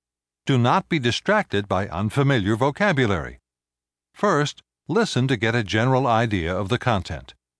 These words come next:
Then go back and listen again for specific information. You may need to go back and listen a third time in order to jot down all of the items that Hyomara has in her room.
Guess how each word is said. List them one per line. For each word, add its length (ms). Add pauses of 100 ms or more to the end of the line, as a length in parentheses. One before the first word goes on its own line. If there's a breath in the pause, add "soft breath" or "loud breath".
(540)
Then 460
go 140
back 380
and 160
listen 300
again 460
for 180
specific 640
information. 680 (680)
You 140
may 180
need 200
to 80
go 160
back 320
and 120
listen 320
a 60
third 380
time 360
in 140
order 280
to 160
jot 320
down 300
all 280
of 100
the 180
items 400
that 220
Hyomara 460
has 320
in 100
her 160
room. 380